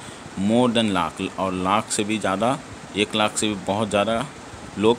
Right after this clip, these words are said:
मारे गए थे, जिसको देखकर Asoka को बहुत ही उनका हृदय, heart change हो गया।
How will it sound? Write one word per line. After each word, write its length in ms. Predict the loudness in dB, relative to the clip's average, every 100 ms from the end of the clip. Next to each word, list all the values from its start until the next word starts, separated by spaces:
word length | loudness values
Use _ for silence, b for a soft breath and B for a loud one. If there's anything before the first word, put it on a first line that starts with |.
| 2
मारे 360 | 0 4 4 2
गए 120 | -2
थे, 240 | -6 -8
जिसको 280 | -4 -2 -2
देखकर 420 | -2 -2 0 0 0 -8 -4
Asoka 380 | -4 -2 -2
को 240 | -2 -2 -6 -8
बहुत 380 | -6 0 0 0
ही 120 | -4 -4 -12 -16 -14 -8
उनका 240 | 0 2
हृदय, 520 | 4 2 2 2 2 -2 -2
heart 220 | 2 2 0 0
change 240 | 2 0
हो 80 | -4
गया। 220 | -8 -8